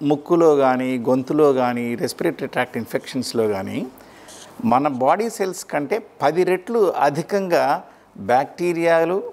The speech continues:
వైరస్లు కలిపి మన హ్యూమన్ బాడీలో ఉంటాయి అనేది మనకి తెలిసింది. అంటే ఎప్పుడో ఒకసారి బ్యాక్టీరియానో వైరస్ వచ్చి మనని తాకటం కాదు, మనం హ్యూమన్ బాడీ, మనం ఆ బ్యాక్టీరియా వైరస్ల సమూహంలో మనం నివసిస్-, నివసిస్తున్నాం అన్నమాట.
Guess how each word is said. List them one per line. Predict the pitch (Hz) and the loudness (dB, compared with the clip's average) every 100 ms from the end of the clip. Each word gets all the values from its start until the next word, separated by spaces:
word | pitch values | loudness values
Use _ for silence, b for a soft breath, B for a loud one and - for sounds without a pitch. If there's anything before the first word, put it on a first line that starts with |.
| 131 | -2
వైరస్లు | 120 135 147 - 127 | 2 2 0 -2 -2
కలిపి | - 131 170 196 135 135 - 139 | 0 0 0 -4 -4 -8 -10 -6
మన | 131 | -4
హ్యూమన్ | 127 - 131 190 175 139 | -4 -6 -4 -2 0 2
బాడీలో | 139 139 139 | 2 2 2
ఉంటాయి | 123 123 135 123 135 113 - - | 0 0 0 0 -2 -6 -10 -10
అనేది | 127 127 | -6 -4
మనకి | 123 113 | -4 -6
తెలిసింది. | 98 113 - 101 120 b b b - | -8 -8 -10 -14 -16 b b b -8
అంటే | 113 170 165 147 190 - b b - | -4 0 2 2 -2 -8 b b -2
ఎప్పుడో | 123 190 208 220 | -2 2 2 2
ఒకసారి | 202 - 185 185 190 180 | 0 2 2 2 0 0
బ్యాక్టీరియానో | 165 160 180 170 170 170 | 0 0 -2 -2 0 0
వైరస్ | 156 156 151 | 2 2 0
వచ్చి | 156 - | -6 -4
మనని | 135 139 165 | -2 0 -2
తాకటం | 151 143 160 156 147 | -2 -2 0 -2 2
కాదు, | 127 123 147 - b b b b | 2 0 -4 -6 b b b b
మనం | 117 127 196 165 156 | 0 2 4 2 0
హ్యూమన్ | 143 147 185 185 135 | 0 0 0 0 2
బాడీ, | 135 170 175 139 139 135 b b 127 | 4 4 2 0 -2 -4 b b 0
మనం | 139 135 135 - - | 2 2 0 -4 0
ఆ | 123 | 0
బ్యాక్టీరియా | 107 113 127 - 190 185 180 180 180 180 | 2 -2 -2 -6 -6 -4 0 2 4 2
వైరస్ల | 170 135 156 170 151 147 | 2 2 2 2 -4 -8
సమూహంలో | - 143 185 220 214 214 | -2 0 2 2 2 2
మనం | 214 180 185 | 2 0 2
నివసిస్-, | 165 160 160 - 143 | -2 -2 -6 -6 -2
నివసిస్తున్నాం | 151 151 139 - 117 | 0 -2 -4 -2 -2
అన్నమాట. | 113 104 104 | -2 -4 -8